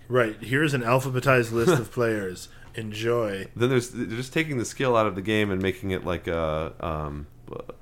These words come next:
Speaker 2: what do you call
Speaker 1: They're
Speaker 2: those?
Speaker 1: just telling, it's like a
Speaker 2: An endless runner. Yeah.
Speaker 1: Yeah,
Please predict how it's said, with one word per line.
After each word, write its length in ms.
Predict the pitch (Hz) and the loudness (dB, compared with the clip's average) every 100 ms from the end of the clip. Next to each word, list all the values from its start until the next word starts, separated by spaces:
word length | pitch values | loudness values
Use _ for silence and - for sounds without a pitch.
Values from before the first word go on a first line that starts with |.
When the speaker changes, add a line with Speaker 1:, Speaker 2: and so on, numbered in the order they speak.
| - - - - - - | -20 -20 -20 -20 -20 -8
Speaker 2:
what 100 | 95 | -4
do 60 | 90 | -2
you 80 | |
call 180 | 82 82 | -2 -2
Speaker 1:
They're 120 | 80 | -2
Speaker 2:
those? 100 | 73 | -4
Speaker 1:
just 120 | - - | -6 -8
telling, 440 | 117 113 113 117 | -6 -6 -8 -10
it's 240 | 113 113 - | -12 -10 -8
like 140 | 113 | -6
a 180 | 104 95 - | -8 -10 -10
Speaker 2:
An 100 | - | -4
endless 360 | 92 110 104 - | 2 4 2 2
runner. 320 | 92 85 71 - - - - | 0 0 -4 -10 -20 -20 -16
Yeah. 200 | - 85 78 | -12 -12 -4
Speaker 1:
Yeah, 200 | 151 | -4